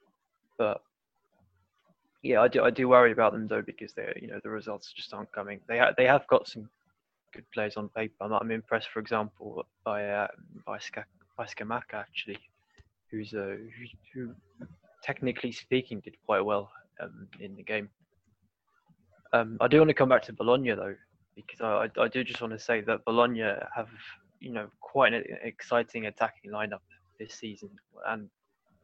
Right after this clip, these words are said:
from last season as well. The fact that they have got, they've got guys like Barrow, uh, Orsolini, Soriano, which, I mean, just, just the fact that their games have become entertaining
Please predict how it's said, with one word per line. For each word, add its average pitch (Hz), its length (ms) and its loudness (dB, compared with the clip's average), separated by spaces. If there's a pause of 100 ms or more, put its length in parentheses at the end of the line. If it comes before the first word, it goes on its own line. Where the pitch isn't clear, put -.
(180)
from 104 140 -16
last 107 240 -4
season 101 260 -14
as 98 120 -16
well. 110 240 0 (140)
The 117 80 -12
fact 110 200 4
that 110 100 -4
they 104 60 -10
have 104 160 -12
got, - 180 0
they've 113 180 -2
got 120 200 4 (800)
guys 117 200 4
like 110 240 -6
Barrow, 110 500 4 (260)
uh, 104 60 -8
Orsolini, 107 800 -10
Soriano, 110 640 -6 (920)
which, - 500 -4 (320)
I 127 80 -4
mean, 127 120 -2
just, - 480 -4 (580)
just 127 160 -10
the 127 100 0
fact - 340 4
that 113 180 -2 (100)
their 113 140 -2
games 120 280 0
have 117 140 -12
become 113 280 -4
entertaining 107 600 -4